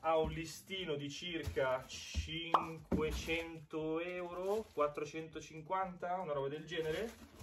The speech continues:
Li vale secondo me sì, scarpa che io mi ci trovo benissimo, ci metto sem-, solitamente un pantalone nero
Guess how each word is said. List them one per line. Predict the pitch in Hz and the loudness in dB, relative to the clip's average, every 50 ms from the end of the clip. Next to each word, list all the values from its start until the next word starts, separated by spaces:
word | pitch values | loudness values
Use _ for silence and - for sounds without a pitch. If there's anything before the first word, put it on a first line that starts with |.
| - - - - | -14 -14 -14 -10
Li | 156 180 202 | -8 0 4
vale | 220 226 220 185 165 | 6 6 6 6 2
secondo | - - - 180 196 208 | -2 -4 -2 0 0 2
me | 220 214 | 2 0
sì, | 214 - - 147 147 180 240 285 285 | 0 -2 0 0 0 0 0 -2 -6
scarpa | - - - 170 156 151 151 156 147 | -10 -4 0 2 2 2 2 2 0
che | 147 156 143 139 - - - - - - - - | 2 2 2 2 2 -2 -10 -18 -20 -18 -16 -10
io | - 165 165 151 143 | -4 0 2 2 2
mi | 139 131 | 0 -2
ci | 139 | -2
trovo | 139 147 147 143 | 0 2 2 4
benissimo, | 147 180 190 190 - - 196 190 185 | 4 4 2 2 0 0 0 0 0
ci | - - | 0 0
metto | 131 123 135 | -2 -2 -2
sem-, | 135 139 135 131 131 | -2 -2 -2 -2 -2
solitamente | - - 139 127 123 139 143 143 135 139 | -2 -2 -2 0 2 2 2 2 0 -2
un | 131 123 | -4 -2
pantalone | 117 127 123 120 123 123 123 127 | 0 0 0 0 -2 -4 -4 -4
nero | 123 127 131 127 113 113 110 - | -2 -2 0 0 2 0 0 -4